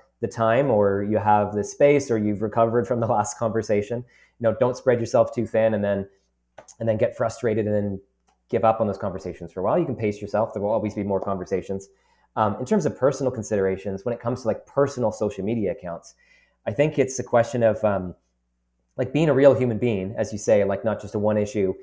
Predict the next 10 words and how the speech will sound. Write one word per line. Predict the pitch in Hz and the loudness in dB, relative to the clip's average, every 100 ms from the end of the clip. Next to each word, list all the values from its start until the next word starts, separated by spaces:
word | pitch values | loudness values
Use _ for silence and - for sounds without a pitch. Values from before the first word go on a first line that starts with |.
| - _ _ | -14 _ _
thing, | 131 151 135 | 4 4 4
and, | 117 | 2
and, | 123 107 - | 0 -2 -2
and, | 113 107 92 _ _ _ _ _ - | -4 -4 -6 _ _ _ _ _ -8
and | 123 | -4
being | 117 123 117 | 0 2 2
a | 127 131 110 107 98 - _ _ | 0 0 0 0 -2 -10 _ _
witness. | 107 120 - 101 95 - - | -2 0 0 -4 -6 -10 -16
So, | - 117 101 98 - _ _ - | -4 0 0 -2 -8 _ _ -2
um, | 110 98 | 0 0